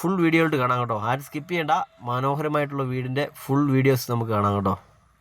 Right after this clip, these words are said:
അപ്പം നമുക്ക് ഈ ചാനൽ ആദ്യമായിട്ട് കാണുന്ന ആൾക്കാർ ആരെങ്കിലും ഉണ്ടെങ്കിൽ ഒന്ന്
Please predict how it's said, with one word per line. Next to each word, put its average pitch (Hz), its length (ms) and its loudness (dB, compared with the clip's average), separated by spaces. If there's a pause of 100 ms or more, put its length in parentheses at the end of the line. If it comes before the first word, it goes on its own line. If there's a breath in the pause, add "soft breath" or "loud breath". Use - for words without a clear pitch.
(400)
അപ്പം 180 240 0
നമുക്ക് 196 300 2 (100)
ഈ 214 40 0 (180)
ചാനൽ 180 320 0 (140)
ആദ്യമായിട്ട് 208 520 0
കാണുന്ന 196 260 2 (120)
ആൾക്കാർ 185 320 2 (100)
ആരെങ്കിലും 202 480 0
ഉണ്ടെങ്കിൽ 180 260 2
ഒന്ന് 202 180 0